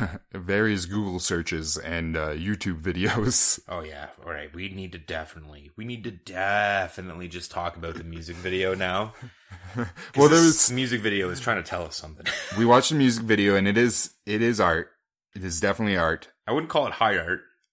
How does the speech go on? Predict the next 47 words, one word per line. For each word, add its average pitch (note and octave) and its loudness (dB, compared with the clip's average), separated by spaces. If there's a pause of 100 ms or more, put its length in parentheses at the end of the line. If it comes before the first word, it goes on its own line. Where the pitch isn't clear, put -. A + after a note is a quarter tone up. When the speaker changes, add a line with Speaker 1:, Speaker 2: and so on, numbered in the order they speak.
(160)
Speaker 1:
I F#2 0
would F#2+ -4
call F2+ 2
it, - -6
I F2+ 0
would G#2+ -4
call F#2+ 4
it E2+ 0
art. E2+ 4
Speaker 2:
It - -8
starts - -8
off B2 -6 (160)
with F#2 -18
plane G#2+ -16
noises. - -20 (160)
Speaker 1:
It E2+ -8
starts, A2+ 2
the A2 -2
first C#3 2
noise B2+ 4
you A2 2
hear G2+ 2
sounds G2 -2
like F#2+ -4
a - -14
plane. C#2+ -8
Speaker 2:
And G#2+ -6
it F#2+ -12
doesn't, G2+ -10
sounds G2 -8
like E2+ -12
a - -20
plane F2+ -12
Speaker 1:
If G2+ -4
Speaker 2:
crashing. F#2+ -2
Speaker 1:
you F#2 2
ask E2 0
us, D2+ -8 (180)
plane G2+ -4
crashing. F#2+ 0
Speaker 2:
One - 0
hundred G2+ -4
percent. F2+ -6
There's E2 -16
a D#2+ -10
screaming A#2 -10
lady. G2+ -10